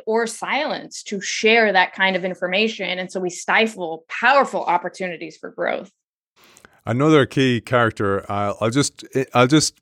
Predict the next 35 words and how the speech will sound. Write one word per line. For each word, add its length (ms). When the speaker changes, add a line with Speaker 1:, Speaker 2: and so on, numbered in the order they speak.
Speaker 2:
pepper 340
these 220
characters 480
here 180
because 300
it 180
won't 280
make 220
sense, 300
but 220
I'd 160
love 400
to 400
use 260
them 240
as 80
a 60
way 180
to 120
spark 580
your 340
thoughts 420
about 300
the 100
real 260
experiences 640
you've 140
had 380
from 320
an 100
innovation, 460
being 140
an 80
innovation 540
consultant. 520